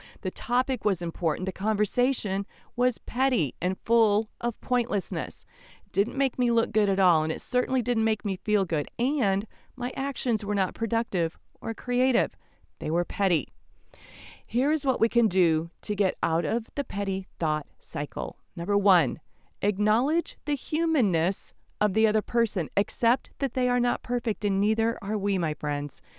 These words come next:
Number two, keep this about them. If someone is having a moment, it's not about you. It's our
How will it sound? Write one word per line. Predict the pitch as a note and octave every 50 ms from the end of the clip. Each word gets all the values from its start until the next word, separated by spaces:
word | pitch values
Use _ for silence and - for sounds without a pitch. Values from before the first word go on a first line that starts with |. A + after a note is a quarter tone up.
| - - - - - -
Number | - F#3 F3+ F#3+ G#3+
two, | - - - A#3+ A3+ G3+ D3+ G#2 - - - - - - - -
keep | - - A#3 A3 -
this | - B3 C4 C#4+ C4+ - - - -
about | - G#3 F3+ - G3 F#3 F#3 F3+ E3+ - - D#3
them. | - E3+ E3 D#3+ C#3+ C3+ C3+ C3+ - - - - _ - - -
If | F3+ E3+
someone | - - G3+ G3+ A3 A#3+ B3+
is | C4+ C4+ -
having | - A3 A3+ A3 A#3 A3+
a | A3+
moment, | G3+ E3+ D#3 D3+ F3 G3+ -
it's | - A3+ - -
not | C4+ C4+ C4+
about | C4 B3 C4+ C4+ C4 -
you. | F#3+ F#3 D#3+ C3+ - - - - - - - -
It's | - F3+ -
our | G#3 G3 G3 -